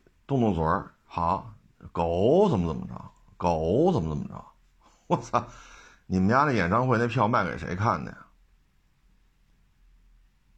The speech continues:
那两岁小女孩昨天才从I C U转出来，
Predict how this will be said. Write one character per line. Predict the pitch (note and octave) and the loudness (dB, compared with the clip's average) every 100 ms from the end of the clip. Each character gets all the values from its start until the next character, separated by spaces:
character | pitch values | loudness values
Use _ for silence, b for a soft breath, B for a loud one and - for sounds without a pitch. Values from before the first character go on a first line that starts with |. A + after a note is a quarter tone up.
| _ _ _ _ _ _ _ _ | _ _ _ _ _ _ _ _
那 | - G#2+ | -6 -2
两 | G#2 F#2+ F#2+ | 2 2 2
岁 | A2+ G#2 | 0 0
小 | A2 A2 | 0 0
女 | |
孩 | F#2+ F#2+ G#2 | 0 2 0
昨 | F#2+ G2 | 0 0
天 | A2 G2+ | 0 0
才 | G2+ | 0
从 | F2+ F2 | 0 0
I | F2+ | -2
C | E2+ F2 | -2 -2
U | F2+ | -2
转 | D#2+ - D#2+ | -4 -8 -10
出 | |
来， | A1 | -12